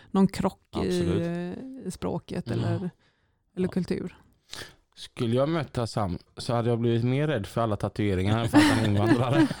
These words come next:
Speaker 1: <laughs> Nu är det ju också väldigt normalt att ha tatueringar.
Speaker 3: Mm.
Speaker 1: Ja.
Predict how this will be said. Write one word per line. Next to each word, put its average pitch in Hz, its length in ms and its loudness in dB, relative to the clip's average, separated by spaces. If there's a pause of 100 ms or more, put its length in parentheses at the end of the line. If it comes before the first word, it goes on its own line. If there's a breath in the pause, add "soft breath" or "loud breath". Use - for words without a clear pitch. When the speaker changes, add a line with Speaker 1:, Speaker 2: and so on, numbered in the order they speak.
(360)
Speaker 1:
<laughs> 302 480 0
Nu 202 380 4
är 247 40 6
det 240 60 6
ju 214 80 6
också 196 320 2
väldigt 214 400 6
normalt 196 520 6
att 190 180 2
ha 208 200 6
tatueringar. 233 800 4 (140)
Speaker 3:
Mm. 127 380 -2
Speaker 1:
Ja. 208 260 2